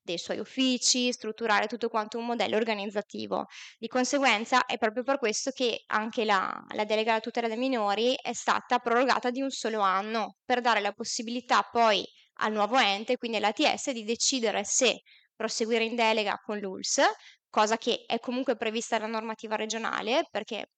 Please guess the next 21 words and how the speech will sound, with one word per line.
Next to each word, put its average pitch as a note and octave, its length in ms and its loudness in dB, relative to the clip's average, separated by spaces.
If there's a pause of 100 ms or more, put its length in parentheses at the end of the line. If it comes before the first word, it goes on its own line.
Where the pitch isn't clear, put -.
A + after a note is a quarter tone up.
(140)
è A#3 140 -2
prevista A3 380 -4
la A#3 100 0
possibilità A3 500 -8
di A3 120 -4
continuare A#3 420 -6
con A3+ 100 -2
la G#3 60 0
delega A3 360 2
ulss, G#3 360 0 (360)
oppure B3 500 0
se A3 400 0
il A3+ 120 -6
nuovo A#3 280 2
ente A3 420 2
deciderà A#3+ 720 4
di G#3 280 -4
portare, C4 520 0
diciamo, A#3+ 400 -6
internamente B3 960 -2
la, F#3+ 300 0